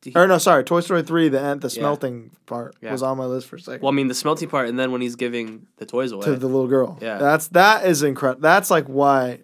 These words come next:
Speaker 2: the
Speaker 1: Yes.
Speaker 2: true, that's the happiest cry of
Speaker 1: Yes.
Speaker 2: all. Um, but this was definitely something, I don't know if I expected it watching Up.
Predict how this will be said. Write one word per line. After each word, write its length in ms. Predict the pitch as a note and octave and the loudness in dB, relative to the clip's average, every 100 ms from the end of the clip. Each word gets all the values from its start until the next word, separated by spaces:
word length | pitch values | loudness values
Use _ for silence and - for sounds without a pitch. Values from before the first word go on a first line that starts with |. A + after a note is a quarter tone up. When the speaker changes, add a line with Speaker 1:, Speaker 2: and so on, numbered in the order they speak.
| _ | _
Speaker 2:
the 140 | - C3 | -8 -6
Speaker 1:
Yes. 120 | - | -2
Speaker 2:
true, 220 | D#3 D3 | 0 2
that's 280 | C3+ D#3 F3+ | 4 2 2
the 140 | D#3+ | 0
happiest 460 | D3 D3+ C#3+ C3+ - | 0 -2 -2 -4 -4
cry 300 | C3 B2 A#2+ | -6 -6 -6
of 60 | A#2 | -6
Speaker 1:
Yes. 80 | G#2+ | -4
Speaker 2:
all. 240 | A#2 A2 - _ _ _ _ _ - | -4 -6 -14 _ _ _ _ _ -4
Um, 480 | C#3+ C3 A#2+ A#2+ _ _ _ _ _ _ _ _ _ - - _ | -2 -2 -6 -16 _ _ _ _ _ _ _ _ _ -20 -20 _
but 160 | E3 C#3 | 0 2
this 180 | G3+ C#4 | 2 2
was 140 | G3 | 0
definitely 360 | G3 G3+ G#3+ F#3 | 0 2 0 0
something, 400 | G3 F#3 F3+ F#3 | 0 0 0 0
I 100 | F3 | -2
don't 120 | G3+ | 0
know 140 | F#3+ F3+ | 2 2
if 80 | |
I 120 | E3 C#3+ | 2 0
expected 540 | C3 - C#3 C3+ D#3 | -2 -2 -2 0 0
it 200 | D#3 D#3+ _ - | 0 -2 _ -4
watching 380 | C#3+ C#3+ C#3+ | -4 -4 -8
Up. 240 | C#3 D3+ | -4 -6